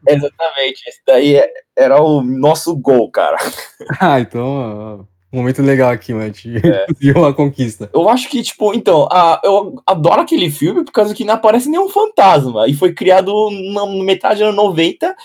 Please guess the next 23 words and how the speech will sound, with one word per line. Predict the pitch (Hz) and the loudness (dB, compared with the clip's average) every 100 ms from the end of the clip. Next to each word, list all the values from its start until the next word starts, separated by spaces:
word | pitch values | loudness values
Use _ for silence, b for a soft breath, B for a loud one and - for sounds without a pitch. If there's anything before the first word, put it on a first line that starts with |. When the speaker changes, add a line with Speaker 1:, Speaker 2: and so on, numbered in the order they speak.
| - | -6
Speaker 1:
só | - | -4
que | 180 | -4
fez | - 202 196 | -6 -6 -4
muito | 196 214 233 247 | 0 2 2 0
sucesso. | - 247 - 151 127 - - _ | 0 -4 0 0 0 -4 -20 _
Speaker 2:
Sim, | - 196 185 | 0 2 4
e | |
a | 180 180 185 175 170 156 151 151 151 | 4 4 4 2 0 0 -2 -4 -6
questão, | - 156 | -4 0
não | 139 | 0
aparece | 151 185 175 | 0 -2 0
nenhum | 196 196 | 2 2
fantasma, | 202 165 175 160 | 0 2 2 0
mas | 156 156 | -4 -6
acho | 151 | -6
que | - | -4
no | 175 170 | -4 -2
princípio | 190 175 - - 202 | -2 -4 -6 -12 -6
básico | 143 214 147 170 | 0 0 0 -4
do | 160 | -2
terror, | 147 160 165 196 | 0 4 4 4
né, | 165 | 2
só, | - 131 | 2 -2